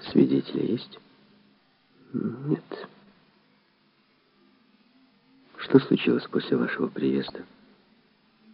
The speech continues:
Доктор Боннер, который приехал передо мной, отвёл Нору наверх и сделал ей укол. Потом я уговорил сержанта Флина позвонить вам, а сам поехал с Дэнни в участок, где она дала показания.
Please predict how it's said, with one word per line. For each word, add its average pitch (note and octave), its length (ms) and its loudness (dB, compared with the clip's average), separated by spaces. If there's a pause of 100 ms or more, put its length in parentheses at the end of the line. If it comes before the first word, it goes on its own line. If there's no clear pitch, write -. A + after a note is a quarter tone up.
(800)
Доктор E3 400 12
Боннер, E2 680 8 (880)
который E2 300 10
приехал D#2+ 460 8
передо F2 340 8
мной, F#3 320 8 (200)
отвёл D3+ 360 10
Нору D2 260 8
наверх D2+ 460 4
и - 60 10
сделал C#3+ 280 6
ей B2+ 240 6
укол. E3 360 0 (1040)
Потом F3+ 300 12
я C#2+ 180 10
уговорил C#2 460 6
сержанта D2 500 6
Флина C2+ 380 2
позвонить - 520 0
вам, F#2+ 300 2
а - 80 -4
сам - 220 -2
поехал B2 440 2
с C3 40 -2
Дэнни B2 320 2
в A#2+ 60 0
участок, - 480 -2 (960)
где C3+ 260 6
она F#2 180 4
дала B2 260 4
показания. B2 640 2